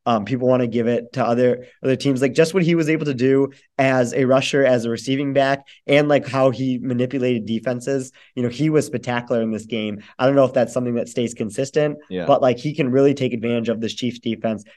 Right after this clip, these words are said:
Speaker 1: that's weak in a lot of the areas that the Bengals are strong in.
Speaker 2: Yeah, I mean, we talked about it last week, how Perine should be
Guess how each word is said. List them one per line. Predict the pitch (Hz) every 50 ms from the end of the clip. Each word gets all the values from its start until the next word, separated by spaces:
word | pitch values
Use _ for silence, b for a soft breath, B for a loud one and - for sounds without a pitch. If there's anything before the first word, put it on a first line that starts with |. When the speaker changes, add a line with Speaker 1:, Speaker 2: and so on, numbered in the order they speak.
| b -
Speaker 1:
that's | 117 113 -
weak | 120 120 127 123 120 123 127
in | 117 113 104
a | - 113
lot | 113 110 110 117
of | 110
the | 104 107
areas | 101 107 110 107 104 104
that | 101 95
the | - 110
Bengals | 101 98 110 104 104 104 92 101
are | 90
strong | - - 98 92 90 92 90
in. | 87 85 90 87 _ _ _ _ _ _ -
Speaker 2:
Yeah, | 101 117 117 98 82 78 - -
I | 98
mean, | 104 107 101
we | 107 120 127
talked | 120 131 120 117 -
about | 123 113 104
it | 92 87
last | 90 92 92 - - -
week, | 95 90
how | 104 92 87 87 87
Perine | 87 - - 95 92 95 92 90
should | - 101 90
be | - 92 90 90 90 87 85